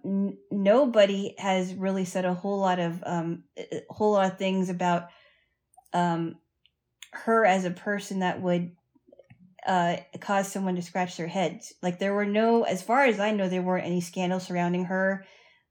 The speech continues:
Um, just like there, I mean, not like, uh, like Charles and Diana, but with her, um, she kind of,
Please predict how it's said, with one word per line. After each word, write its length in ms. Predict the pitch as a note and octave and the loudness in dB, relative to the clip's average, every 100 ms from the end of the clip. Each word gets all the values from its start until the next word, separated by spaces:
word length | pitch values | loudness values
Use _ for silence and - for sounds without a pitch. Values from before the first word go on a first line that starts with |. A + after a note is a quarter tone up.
| - | -2
Um, 640 | F3+ F#3 F#3 F3+ F3 F3 - _ - - - | 2 4 4 2 0 -2 -10 _ -14 -14 -6
just 280 | G3+ G3+ G3+ | -2 0 0
like 160 | F#3 F#3+ | -2 0
there, 280 | F#3+ F#3 - | -2 -2 0
I 120 | F#3 | 0
mean, 340 | F#3 F3+ F3 - | 2 0 0 -2
not 360 | G3 G3+ B2 | 2 2 2
like, 360 | F#3+ F3+ F3 F#3 | 2 2 2 0
uh, 360 | F3 E3+ E3+ - | 0 2 0 0
like 300 | F3+ F3 - | -2 -2 -6
Charles 440 | - F3+ F3 F3 | -4 0 2 2
and 120 | E3+ | -2
Diana, 400 | D#3 D#3+ E3 D#3+ | -2 -2 -2 -2
but 260 | D3+ D#3+ - _ _ _ _ _ _ _ - | -4 -6 -8 _ _ _ _ _ _ _ -4
with 200 | F#3+ F3+ | -4 -2
her, 440 | A#3+ C4 F#3+ F3 - | 2 2 2 0 -2
um, 340 | F3 F3 F3 | 0 0 0
she 240 | E3+ - G#3+ | -4 -8 -8
kind 320 | - G3+ G3 | -4 0 2
of, 220 | F3+ | 0